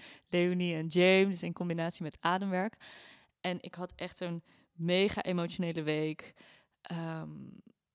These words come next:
nou goed, veel mensen weten natuurlijk wel wat voor werk ik doe, maar, ehm, ik ben energetisch therapeut, dus het, ik ben iedere dag bezig met andere mensen dragen. En toen was er van alles in mijn persoonlijke leven aan de hand,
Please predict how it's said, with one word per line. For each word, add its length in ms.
nou 180
goed, 200
veel 180
mensen 240
weten 180
natuurlijk 280
wel 100
wat 80
voor 100
werk 240
ik 140
doe, 160
maar, 260
ehm, 400
ik 120
ben 120
energetisch 480
therapeut, 520
dus 140
het, 180
ik 120
ben 180
iedere 240
dag 140
bezig 280
met 180
andere 300
mensen 400
dragen. 760
En 180
toen 260
was 200
er 80
van 120
alles 240
in 80
mijn 140
persoonlijke 460
leven 240
aan 100
de 60
hand, 260